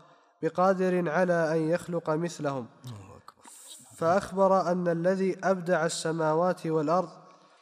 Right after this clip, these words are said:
Speaker 1: على جلالتهما وعظم شأنهما وكبر، وكبر أجسامهما وسعتهما وعجيب خلقهما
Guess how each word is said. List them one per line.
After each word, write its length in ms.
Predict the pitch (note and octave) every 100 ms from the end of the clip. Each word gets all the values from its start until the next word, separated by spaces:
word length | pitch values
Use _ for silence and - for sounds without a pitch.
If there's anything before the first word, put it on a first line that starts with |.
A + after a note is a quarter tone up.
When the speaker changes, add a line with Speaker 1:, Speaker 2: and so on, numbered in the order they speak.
| _ _ -
Speaker 1:
على 300 | D#3+ E3+ E3+
جلالتهما 960 | E3 D#3+ D#3 E3+ E3+ F#3+ F3+ F3+ F3
وعظم 580 | F3 D#3 D#3 F3 F3 D#3+
شأنهما 760 | D3 D#3 D3 F3+ F3 F3+ F3+ F3 - - _ _
وكبر، 560 | D3+ D3+ G3+ F#3+ F#3 F#3 D3+
وكبر 640 | D#3 - F#3 F#3 F3 E3
أجسامهما 880 | D#3 - D#3 D#3+ F3+ F3+ F3+ F3+ D3
وسعتهما 1000 | D#3 E3+ E3+ E3+ F#3 F3 F3+ F3+ F3 - - - - _ -
وعجيب 540 | D3 D#3+ D#3+ F#3+ F3
خلقهما 840 | E3+ E3+ D#3+ E3+ F#3 F#3 F3+ F3+